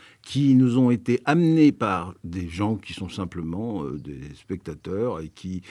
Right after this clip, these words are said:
mais qui nous disent : « Écoutez, il y a Tonton Jules, il est formidable ! » Et, euh, nous, Tonton Jules, comme par hasard, on le connaissait pas. Et, euh, donc, on, on se renseigne.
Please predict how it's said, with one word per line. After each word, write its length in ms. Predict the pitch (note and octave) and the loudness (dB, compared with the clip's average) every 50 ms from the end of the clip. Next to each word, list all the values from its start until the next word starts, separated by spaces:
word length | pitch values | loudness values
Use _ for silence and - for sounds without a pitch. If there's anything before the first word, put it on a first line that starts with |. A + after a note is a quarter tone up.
| - - - | -20 -6 0
mais 280 | - C3 D#3 F3+ A3 F#3+ | 4 6 8 8 6 4
qui 180 | - - E3 D3+ | 2 4 6 8
nous 160 | D3 C#3+ C#3 | 10 8 8
disent : « 280 | C#3+ E3+ A#3 B3 A3 - | 6 2 0 0 0 0
Écoutez, 400 | - C#3 - - F3 - - B3+ | -2 -2 0 0 0 0 2 0
il 80 | B3+ G#3+ | 0 0
y 80 | E3 | 0
a 40 | C3 | -2
Tonton 460 | - - A3 A#3 A3 - G#3+ G#3+ A3 | 0 2 2 2 4 2 2 0 0
Jules, 580 | G3+ F#3 A3 C#4 D4 D4+ D4 A#3+ B2 F2+ E2 - - _ _ _ - - - - - | 0 2 0 0 2 0 0 0 -2 -4 -6 -8 -12 _ _ _ -20 -20 -20 -10 -2
il 240 | D#3+ F3+ G3+ A3 B3+ | 2 4 4 4 4
est 120 | C#4+ C4 | 2 0
formidable ! » 1000 | - - A#3+ A3+ G3+ A3 A#3+ A3+ A3+ B3 C4 C4 C4 B3+ A3+ D3 G#2 F#2 F#2 - _ _ - - - _ _ | 0 -2 -2 -2 0 2 2 2 2 2 2 2 2 0 0 -2 -4 -4 -8 -12 _ _ -20 -20 -20 _ _
Et, 320 | - A#2+ B2+ B2+ B2 G#2 G2 | 0 2 4 4 4 2 0
euh, 120 | F#2 F#2+ | -2 -2
nous, 240 | G2 G#2 C3 D#3 C#3+ | 0 2 2 2 2
Tonton 340 | - A2 F#2+ F#2 - G2+ F#2+ | 0 -4 -6 -6 -6 -6 -4
Jules, 220 | F2 C#3 D3 B2+ | -4 -4 -4 -2
comme 160 | - G2+ F#2+ | -4 -4 -4
par 100 | F#2 F2+ | -4 -6
hasard, 220 | F2 F2+ A2 C3 C3 | -8 -6 -4 -4 -4
on 20 | |
le 60 | G2+ | -2
connaissait 400 | - B2+ A2 A2+ G#2 - A2 G2+ | -4 -4 -4 -4 -4 -4 -6 -8
pas. 260 | F#2+ - G#2 F2+ - _ - - - - - - - - - | -6 -8 -10 -12 -12 _ -20 -18 -18 -16 -18 -18 -20 -6 0
Et, 320 | C3 C3+ C3 B2+ C3 B2+ - - | 4 4 4 4 4 0 -2 -2
euh, 520 | A#2 A2+ G#2+ G#2 G#2 G2+ G2 G2 E2+ D#2 B1+ B1 - - - - | -2 -2 -2 -2 -2 -4 -4 -4 -6 -8 -10 -12 -14 -14 -12 -4
donc, 320 | G2 C3+ D3 D3 C#3 - | 2 4 4 4 4 4
on, 160 | D3 B2 A#2 A#2 | 0 0 0 0
on 80 | - A2+ | -2 -4
se 80 | - | -4
renseigne. 440 | - B2+ A#2 - G#3 B3+ C#4 B3+ F#3 | -2 -4 -2 0 2 4 4 2 2